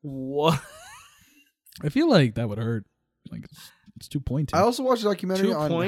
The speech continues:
Speaker 1: pointy.
Speaker 3: make a
Speaker 2: Yeah.
Speaker 3: porno, too.
Speaker 1: I guess that depends on the uterus,
Speaker 2: You ever
Speaker 1: right?
Speaker 2: seen, like, A Thousand Ways to Die?
Speaker 1: Mm, yeah,
Speaker 2: Uh,
Speaker 1: I mean,
Speaker 2: one of
Speaker 1: I've
Speaker 2: them
Speaker 1: seen
Speaker 2: that's
Speaker 1: some of them.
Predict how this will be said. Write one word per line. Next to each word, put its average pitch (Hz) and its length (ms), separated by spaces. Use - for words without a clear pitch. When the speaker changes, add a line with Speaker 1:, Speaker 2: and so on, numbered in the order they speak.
Speaker 1:
pointy. 135 120
Speaker 3:
make 123 80
a 120 60
Speaker 2:
Yeah. 117 60
Speaker 3:
porno, 117 320
too. - 180
Speaker 1:
I - 20
guess 170 220
that 196 100
depends 170 460
on 160 340
the 151 100
uterus, 156 380
Speaker 2:
You 127 60
ever 202 60
Speaker 1:
right? 254 100
Speaker 2:
seen, 277 240
like, 247 180
A 214 60
Thousand 185 380
Ways 165 180
to 147 100
Die? 127 460
Speaker 1:
Mm, 143 240
yeah, 175 240
Speaker 2:
Uh, 135 160
Speaker 1:
I 147 80
mean, 147 140
Speaker 2:
one 180 100
of 214 40
Speaker 1:
I've 233 60
Speaker 2:
them 220 100
Speaker 1:
seen 180 100
Speaker 2:
that's 147 100
Speaker 1:
some 156 180
of 147 100
them. 143 300